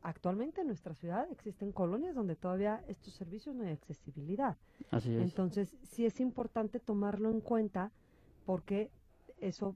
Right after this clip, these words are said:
Speaker 1: va a ayudar también en, en la funcionalidad de tu terreno y de tu proyecto.
Speaker 2: Sí, de repente son también colonias que, de autoconstrucción.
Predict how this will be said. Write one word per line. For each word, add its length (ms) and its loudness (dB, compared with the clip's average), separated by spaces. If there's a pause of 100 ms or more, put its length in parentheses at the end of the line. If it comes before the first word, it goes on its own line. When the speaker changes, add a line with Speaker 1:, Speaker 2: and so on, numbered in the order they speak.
Speaker 1:
va 60 2
a 20 2
ayudar 400 2
también 340 0
en, 160 0
en 100 -4
la 60 -4
funcionalidad 840 -6 (140)
de 100 -6
tu 120 -16
terreno 520 -2
y 80 -6
de 100 -6
tu 100 -16
proyecto. 500 -10 (340)
Speaker 2:
Sí, 260 4 (440)
de 120 6
repente 380 10
son 420 10
también 480 8
colonias 540 8
que, 420 0 (380)
de 80 2
autoconstrucción. 920 2